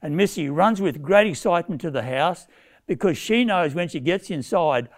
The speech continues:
I have treats planted round the lounge. And so she arrives and she rushes to find them. Then if Wendy's gone and Missy's there with me,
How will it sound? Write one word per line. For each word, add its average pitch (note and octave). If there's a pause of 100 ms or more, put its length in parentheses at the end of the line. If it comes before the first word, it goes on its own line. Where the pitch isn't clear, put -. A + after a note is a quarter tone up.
(280)
I F3+
have C#3+
treats G3
planted F3
round D#3
the C#3
lounge. C#3 (800)
And D#3+
so D#3+
she -
arrives G#3
and E3
she D#3+
rushes F3
to -
find D#3
them. G#2 (1400)
Then E3
if D#3+
Wendy's F3+
gone F3+
and C#3
Missy's D#3+
there F3+
with E3+
me, D#3